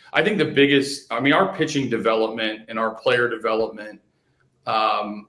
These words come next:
with Scott is, is churning, you know, and, and it, it's,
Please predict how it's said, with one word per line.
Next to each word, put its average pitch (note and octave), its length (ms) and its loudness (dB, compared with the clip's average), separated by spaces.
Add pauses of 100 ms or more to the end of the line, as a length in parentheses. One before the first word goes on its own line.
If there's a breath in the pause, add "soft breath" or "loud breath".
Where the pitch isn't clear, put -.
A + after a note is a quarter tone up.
with C3 180 4
Scott A2+ 560 0
is, A2+ 580 -4
is A2 300 -6
churning, A2 580 -6 (140)
you A#2 140 -4
know, A2 280 0
and, A#2 240 -2
and B2 100 0
it, B2+ 180 0 (100)
it's, - 460 -4